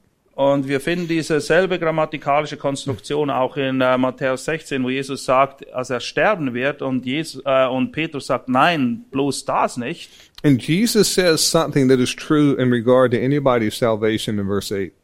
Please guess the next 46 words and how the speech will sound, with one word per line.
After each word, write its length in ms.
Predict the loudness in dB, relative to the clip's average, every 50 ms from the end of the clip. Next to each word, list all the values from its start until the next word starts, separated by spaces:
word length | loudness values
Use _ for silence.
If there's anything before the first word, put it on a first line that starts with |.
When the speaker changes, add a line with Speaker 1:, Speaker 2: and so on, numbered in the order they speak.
| _
Speaker 1:
Und 420 | -6 -2 0 0 0 0 0 0 0
das, 220 | 0 0 0 2
was 380 | 2 2 2 2 0 -6 -12 -10
Jesus 480 | -8 -6 -4 -4 -4 -4 -6 -8 -8 -8
in 640 | -4 -2 0 0 2 2 0 0 -2 -4 -12 -8 -2
Vers 400 | 2 2 2 2 0 -2 -2 0
acht 300 | 0 0 0 -2 -6 -2
sagt, 320 | 0 0 0 0 -2 -4
das 140 | -6 -6 -6
trifft 280 | -8 -10 -10 -10 -8
zu 140 | -8 -8 -8
für 240 | -6 -4 -2 0 -2
jeden, 460 | -2 -2 -2 -2 0 0 0 0 0
der 120 | 2 2 2
errettet 460 | 0 -2 -4 -6 -8 -10 -12 -10 -8
werden 320 | -6 -6 -6 -6 -6 -8
will. 280 | -6 -6 -6 -6 -6 -8 -10 _ _ -2
Speaker 2:
If 140 | 0 2 2
I 180 | 2 2 4 2
do 80 | 2 2
not 180 | 4 2 2 2
wash 540 | 2 2 2 2 2 0 -2 -4 -8 -8 -8
you, 400 | -4 -2 0 0 2 2 0 0 -4 -8 _ _ _ _ _ _
Speaker 1:
Wenn 160 | -6 -6 -4
ich 140 | -4 -4 -4
dich 200 | -6 -6 -6 -4
nicht 240 | -6 -6 -6 -4 0
wasche, 420 | 0 0 0 0 -4 -10 -10 -12 _ _ _ _ _ _ _
Speaker 2:
you 180 | 2 4 4 4
have 260 | 4 4 2 4 4
no 160 | 4 4 4
part 460 | 4 2 2 2 4 4 2 0 0
with 120 | -2 -2 0
me. 360 | 2 2 0 0 -2 -6 -6
Speaker 1:
so 80 | -4 -4
hast 140 | -4 -4 -4
du 60 | -6
keine 280 | -4 0 0 0 0 -2
Gemeinschaft 580 | -2 -2 -2 0 -2 -2 -2 -4 -6 -6 -6 -10
mit 180 | -12 -12 -12
mir. 240 | -14 -14 -12 -14 -14 -16 _ _ _ _ _ _ _ _ _ 0
Speaker 2:
And 280 | 2 2 4 4 4
notice 380 | 6 4 4 2 2 0 -2 0
what 120 | 0 2
he 120 | 2 2 0
says 640 | 0 -2 -2 -2 -2 -2 -4 -8 -8 -10 -12 -12